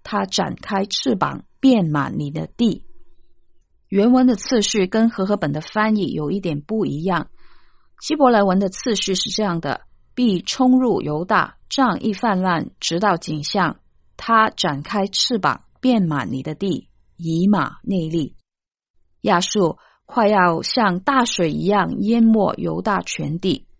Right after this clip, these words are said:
势不可挡，冲没犹大。到这个时候才懂得呼喊以马内利，已经太晚了。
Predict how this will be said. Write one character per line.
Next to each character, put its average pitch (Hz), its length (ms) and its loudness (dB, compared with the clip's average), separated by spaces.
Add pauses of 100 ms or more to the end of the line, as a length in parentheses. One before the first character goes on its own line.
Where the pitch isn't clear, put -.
(160)
势 - 240 2
不 233 140 0
可 208 220 -2
挡， 170 280 -4 (140)
冲 220 280 2
没 202 200 4
犹 147 200 -8
大。 - 240 0 (720)
到 269 160 0
这 320 160 0
个 233 80 0
时 185 220 -2
候 202 300 0 (220)
才 180 300 0
懂 160 400 -2
得 156 200 -4
呼 254 280 -2
喊 180 400 -6
以 175 240 2
马 175 200 4
内 185 220 -2
利， 180 300 -6 (280)
已 165 120 -4
经 190 280 0
太 190 260 -2
晚 - 280 -6
了。 - 200 -12